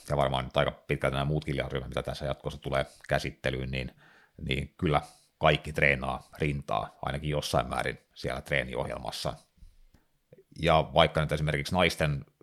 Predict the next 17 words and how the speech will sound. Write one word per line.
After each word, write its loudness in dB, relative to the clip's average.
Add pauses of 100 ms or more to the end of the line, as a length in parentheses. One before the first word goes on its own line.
fysiikan, 2
äh, -6 (480)
niin -4
kuin -4
kosmeettisen 0
kehityksen 0
kannalta 0
se 0
rintalihaksen 0 (360)
kehitys 0 (220)
ei 4
ole 2
niin, 2
äh, -10 (1000)
merkittävässä 2 (280)
roolissa 0
todellakaan, 0